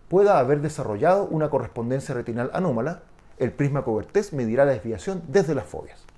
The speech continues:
Solo en los casos excepcionales de fijación excéntrica con ambliopías muy profundas, un ojo no fijará con la fobia. Esto quiere decir que,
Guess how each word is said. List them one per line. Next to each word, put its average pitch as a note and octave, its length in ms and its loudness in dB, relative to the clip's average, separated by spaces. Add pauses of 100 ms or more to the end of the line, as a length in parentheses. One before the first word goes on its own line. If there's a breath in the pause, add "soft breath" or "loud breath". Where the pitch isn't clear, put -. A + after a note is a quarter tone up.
(680 soft breath)
Solo B3 240 4
en B3+ 60 4
los A3 100 0
casos G3+ 320 -6
excepcionales D3+ 760 0
de C3 80 -4
fijación B2+ 380 -8
excéntrica A#2+ 640 -4
con G#2+ 140 -4
ambliopías G#2 480 -6
muy B2+ 340 2
profundas, B2 560 -8 (360 loud breath)
un C#3 160 0
ojo F3+ 360 -2 (160)
no D#3+ 140 0
fijará C3+ 360 -2
con A2+ 120 0
la G#2 80 -6
fobia. - 340 -14 (540 soft breath)
Esto F3 180 -4
quiere A3+ 180 4
decir A3 360 2
que, E2+ 240 -6